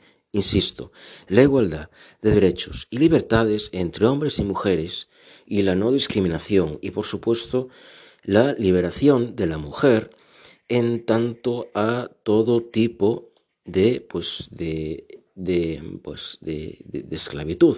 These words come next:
¿no? Que, que, que le sea, que le sea impuesta, que, insisto, es más de lo mismo, de igualdad de derechos y libertades, y asimismo también la liberación en tanto que las mujeres dejen de ser consideradas de una puñetera vez, pues, objetos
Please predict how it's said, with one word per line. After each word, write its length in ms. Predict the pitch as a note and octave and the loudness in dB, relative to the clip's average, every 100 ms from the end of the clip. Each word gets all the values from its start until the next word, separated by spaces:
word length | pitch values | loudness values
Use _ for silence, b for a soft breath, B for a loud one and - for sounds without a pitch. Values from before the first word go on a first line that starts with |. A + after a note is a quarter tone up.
| - | -2
¿no? 140 | F2 | -10
Que, 140 | - D#2 D2+ | -10 -10 -10
que, 220 | - E2+ | -8 -8
que 100 | E2+ | -6
le 80 | D#2+ | -4
sea, 400 | - F#2+ E2+ D2+ | -4 -2 -6 -6
que 100 | - | -4
le 100 | D#2 | 0
sea 320 | - F#2+ F2 | 2 0 -2
impuesta, 640 | F2+ E2 F2 D#2+ - - - - | -6 -6 -4 -2 -4 -10 -20 -14
que, 120 | E2 | -8
insisto, 400 | E2 A2 - - | -2 0 0 0
es 260 | - - - - | -4 -4 -8 -8
más 180 | G2+ F#2 | -6 -4
de 60 | |
lo 100 | E2+ | -4
mismo, 320 | E2 - - - _ _ | -4 -6 -10 -20 _ _
de 300 | B1+ - D2+ | -8 -4 0
igualdad 480 | E2 D2 E2+ G#2+ B2 - B B B B B - | 0 0 2 2 2 -6 B B B B B -16
de 120 | E2 | -8
derechos 500 | E2 G#2+ - G#2 - | -2 -2 0 -2 -2
y 20 | |
libertades, 640 | E2 D#2 - D#2+ D#2 - B B B | -2 -4 -6 -8 -8 -12 B B B
y 60 | F#2 | -4
asimismo 460 | - F#2+ G#2+ A#2+ | 0 0 0 -2
también 260 | F2+ E2+ F2 | -4 -4 -2
la 60 | E2 | -2
liberación 540 | E2+ E2+ F2+ G#2 A2 | -2 -4 -2 -4 -4
en 140 | - F2 | -6 -4
tanto 320 | F2+ F#2+ G#2+ | -4 -4 -4
que 140 | - | -4
las 240 | E2+ - - | -4 -6 -10
mujeres 420 | D#2 F2+ F#2+ - | -4 2 2 0
dejen 300 | F2 - D#2 | -4 -6 -4
de 60 | D2+ | -2
ser 220 | G2 E2 | -2 -4
consideradas 640 | D2+ - C#2+ F#2 F2+ - | -8 -8 -4 -4 -4 -6
de 60 | D#2 | -8
una 140 | D#2+ | -8
puñetera 400 | F2 E2 F2+ F#2+ | -6 -4 0 2
vez, 240 | G#2+ A2+ - B B B | 2 0 -6 B B B
pues, 300 | G2+ G2 - b b | -8 -8 -8 b b
objetos 600 | E2+ F2 G2+ - - | -8 -2 -2 -2 -4